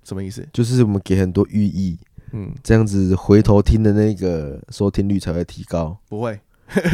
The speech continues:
Speaker 1: 没有，反高潮不是这样子啦。
Speaker 2: 哦。
Speaker 1: 反高潮，你刚刚讲的。
Speaker 2: 没有啊，因为它凸显的感觉是这种效果啦，我讲的是这种效果啊。反高潮的话，就会有这种效果，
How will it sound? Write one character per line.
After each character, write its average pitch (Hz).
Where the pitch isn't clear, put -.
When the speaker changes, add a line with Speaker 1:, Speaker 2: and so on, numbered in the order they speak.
Speaker 1:
没 214
有， 220
反 131
高 202
潮 156
不 123
是 117
这 139
样 110
子 -
啦。 -
Speaker 2:
哦。 90
Speaker 1:
反 101
高 151
潮， 107
你 131
刚 160
刚 196
讲 143
的。 110
Speaker 2:
没 -
有 107
啊， -
因 -
为 214
它 226
凸 175
显 156
的 107
感 98
觉 90
是 123
这 135
种 95
效 107
果 76
啦， 53
我 104
讲 98
的 95
是 113
这 107
种 95
效 92
果 60
啊。 -
反 104
高 135
潮 117
的 101
话， 123
就 117
会 123
有 120
这 107
种 95
效 92
果， -